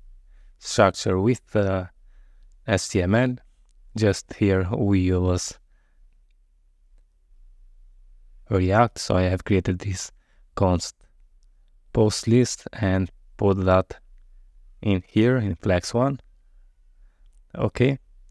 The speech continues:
And yeah, you can pause the video and see the differences here on React. Now let's see the examples. So here we have the React version.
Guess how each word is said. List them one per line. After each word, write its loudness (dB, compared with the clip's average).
And 0
yeah, 0
you 0
can 0
pause 2
the -2
video 0
and -2
see -2
the -4
differences -4
here -2
on 0
React. 0
Now 4
let's 0
see -2
the -2
examples. -4
So -6
here 2
we 2
have 2
the 0
React 0
version. 0